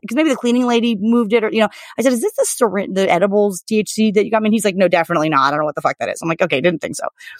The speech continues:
I send the text to the group. Toss it. Who knows? L O L. Florida's weird, right?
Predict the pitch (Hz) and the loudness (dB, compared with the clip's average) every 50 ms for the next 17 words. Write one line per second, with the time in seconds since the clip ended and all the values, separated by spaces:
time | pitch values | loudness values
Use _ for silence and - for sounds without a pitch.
0 | - - - - - - _ _ _ _ _ _ _ _ _ - - - 202 214 | -20 -20 -20 -20 -20 -20 _ _ _ _ _ _ _ _ _ -6 -2 0 2 2
1 | 208 - - 156 151 - - 185 170 160 - - - - - - - _ _ _ | 2 2 0 -2 -2 -2 -2 -2 -2 -2 -2 -2 -4 -4 -6 -12 -18 _ _ _
2 | _ _ - 190 _ - - - _ - 190 160 147 139 - - - - - 180 | _ _ -20 -20 _ -20 -20 -14 _ 0 2 2 2 0 -2 -4 -6 -4 0 2
3 | 175 175 165 139 113 87 110 - - - 151 147 147 147 139 123 113 151 - 151 | 2 4 4 2 0 -2 -4 -6 -4 -2 0 0 2 2 0 0 0 0 0 0
4 | 143 143 143 143 151 - - - - - - - - - | 0 0 -2 -4 -4 -6 -6 -4 -2 -2 -2 0 -2 -4